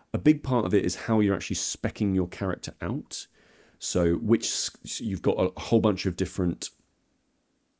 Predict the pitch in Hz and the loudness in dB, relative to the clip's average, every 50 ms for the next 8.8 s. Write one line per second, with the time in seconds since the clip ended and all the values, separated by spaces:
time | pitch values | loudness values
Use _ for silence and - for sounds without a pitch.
0 | _ _ _ _ _ _ - 113 - - 95 90 92 87 82 85 85 87 - - | _ _ _ _ _ _ -2 -2 -2 -2 -2 0 2 2 2 0 -2 -4 -6 -8
1 | - - - 101 - - 87 87 85 - - - 90 - - - - - - 113 | -8 -6 -6 -6 -6 -6 -8 -8 -8 -6 -4 -4 -4 -4 -4 -6 -6 -4 -4 -4
2 | - - - - - _ - - - 95 90 85 85 82 82 78 80 78 - - | -4 -6 -6 -8 -10 _ -16 -8 -4 -2 0 2 2 2 0 0 -2 -2 -4 -8
3 | - - - - - _ _ _ _ _ _ _ - - - - 95 87 78 - | -16 -20 -20 -20 -20 _ _ _ _ _ _ _ -14 -8 -2 0 0 0 0 -2
4 | - - - 90 95 101 - - - 82 78 78 80 80 - - 90 85 82 80 | -4 -4 -2 -2 0 0 -2 -2 0 0 2 2 2 0 0 -2 -2 -2 0 0
5 | 73 71 - 98 90 - - 98 87 82 80 80 - - - - 82 - - - | 0 0 0 -2 -2 -2 0 0 0 2 2 0 0 -2 -4 -4 -6 -6 -8 -12
6 | _ _ _ - 85 80 80 85 85 - - - - 82 76 - - 82 - - | _ _ _ -10 -6 -2 -2 -2 -2 -4 -6 -4 -2 -2 -2 -2 -4 -6 -8 -6
7 | - - - - 87 73 71 73 73 - - - - - - _ _ _ _ _ | -8 -8 -6 -4 -2 -2 -2 -2 -4 -8 -16 -20 -20 -20 -20 _ _ _ _ _
8 | _ _ _ _ _ _ - 92 90 85 82 82 82 82 82 | _ _ _ _ _ _ -2 0 0 2 2 0 0 0 -2